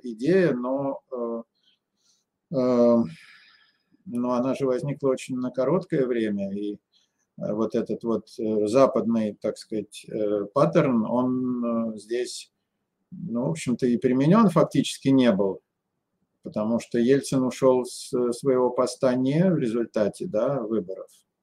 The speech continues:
а Горбачев ушел с своего поста не в результате выборов. А, ну, а дальше вот все то, что происходило дальше, ну, э, скорее все-таки на-, э,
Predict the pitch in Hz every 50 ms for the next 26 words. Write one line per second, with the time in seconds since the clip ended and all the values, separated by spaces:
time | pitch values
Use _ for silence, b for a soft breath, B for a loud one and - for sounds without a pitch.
0 | _ _ _ _ _ _ _ _ _ _ _ _ _ _ _ - - - 98 98
1 | 98 98 107 101 117 113 107 107 - - - 151 139 - - 135 120 - - 135
2 | 123 120 - - 135 131 127 123 120 120 - 127 120 - - - 131 123 127 127
3 | 143 165 185 185 170 143 139 139 127 113 - - - - - 113 101 107 104 87
4 | - - - - - _ _ _ _ _ _ _ _ _ _ _ _ _ _ _
5 | _ _ _ _ _ _ _ _ _ _ - - _ - 101 98 98 98 104 104
6 | 107 123 139 131 117 113 107 113 147 202 226 220 - 175 151 139 135 - - -
7 | 151 143 - 151 139 - - 143 - - 143 135 - - 143 143 143 151 147 147
8 | 147 143 165 190 214 208 - - 147 131 135 147 151 147 - _ 139 135 127 120
9 | - - - 143 143 151 156 165 156 160 - 143 143 143 - 143 139 139 143 -
10 | - _ b b b b b b _ _ - 135 127 123 123 123